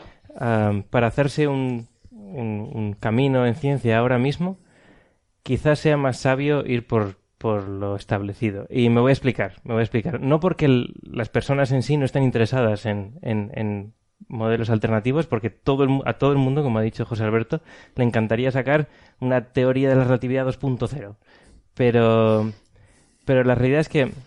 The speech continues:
ahora mismo hay muchas colaboraciones. Hay, son colaboraciones muy grandes de, de satélites que vas a enviar y lo que mueve el dinero realmente ahora para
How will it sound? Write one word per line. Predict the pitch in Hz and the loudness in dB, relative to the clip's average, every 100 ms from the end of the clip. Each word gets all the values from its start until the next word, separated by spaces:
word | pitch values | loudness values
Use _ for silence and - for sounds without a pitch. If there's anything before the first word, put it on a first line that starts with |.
| _ - | _ -4
ahora | 127 147 | 0 2
mismo | 165 175 170 185 - | 2 2 0 0 -4
hay | - 131 135 127 120 - - | -2 2 4 2 0 -4 -4
muchas | 131 143 143 | -2 0 0
colaboraciones. | 131 110 104 101 117 104 101 | 0 0 0 -2 -2 -2 -2
Hay, | 104 - 117 | -4 -6 -8
son | - 107 104 104 | -8 -8 -8 -8
colaboraciones | - 110 110 123 120 | -6 -2 0 2 2
muy | 120 | 2
grandes | 147 170 175 113 | 2 2 0 0
de, | 107 107 - _ _ - | 0 -2 -6 _ _ -12
de | 120 107 104 101 101 101 101 98 101 | -6 -2 0 0 -2 -2 -4 -6 -8
satélites | 107 104 135 131 123 | -10 0 2 4 2
que | - | 0
vas | 113 113 | 0 0
a | |
enviar | 113 135 175 | 0 2 2
y | 139 | 2
lo | 120 | 0
que | 120 | 0
mueve | 113 139 147 | 0 2 2
el | 135 | 2
dinero | 131 156 139 | 4 4 4
realmente | 127 127 127 135 123 | 2 2 0 -2 0
ahora | 123 156 120 | 2 0 0
para | 110 107 104 | 0 0 -2